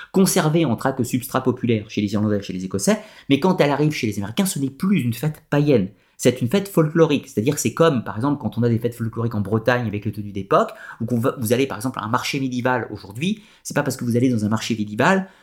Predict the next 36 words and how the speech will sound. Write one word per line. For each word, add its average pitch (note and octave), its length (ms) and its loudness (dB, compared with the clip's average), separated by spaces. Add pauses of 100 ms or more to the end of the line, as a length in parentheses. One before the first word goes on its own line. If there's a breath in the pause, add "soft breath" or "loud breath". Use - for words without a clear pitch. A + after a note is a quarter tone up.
(120)
que B2+ 100 4
vous A2 300 0
êtes E3 220 4
vous-même C3 560 2
de A#2 120 2
culture A#2+ 280 0
médiévale. C3 480 2
Eh - 60 -8
bien D#3+ 160 2
c'est D#3+ 160 2
pareil. B2 320 0 (640 soft breath)
La A#2+ 80 2
Hal C#3 340 2
Hallow A2 220 4
Eve E3+ 160 4
n'est B2+ 100 2
pas E3+ 260 2
une A#2 160 -2
fête - 300 -4
païenne, B2+ 340 2
c'est - 180 -4
une A#2 80 -2
fête F3+ 320 -2
folklorique, F#3+ 840 0
c'est - 220 -4
une A#2+ 80 2
différence D#3+ 480 0
importante. - 560 -2 (920 loud breath)
Et F3 340 6
elle D3 120 8
va C#3+ 180 2
également D#3 380 4
subir B2 360 0
d'autres D3 400 2
influences A#2 460 -2
locales, G#2+ 540 2